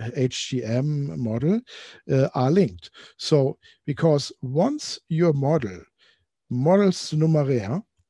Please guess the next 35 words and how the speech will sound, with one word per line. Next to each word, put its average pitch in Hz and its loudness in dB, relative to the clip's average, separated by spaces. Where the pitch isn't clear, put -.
you 143 0
can 185 4
actually 170 0
forget 151 2
about 123 -2
all 139 0
the 123 -4
quantities - -10
and 127 -2
just 196 0
write 165 4
down 156 2
the 127 0
stochastic 143 -6
process 160 -4
of 123 -10
the 139 -10
numeraire, 131 -4
because 135 -2
this 220 0
object 143 -6
is 123 -10
enough 147 -4
to 127 -4
reconstruct 135 -4
all 147 2
the 151 -2
interest 135 -8
rates 110 -6
and 113 -6
all 117 -2
the 123 -4
interest 110 -12
rate 95 -12
curves. - -12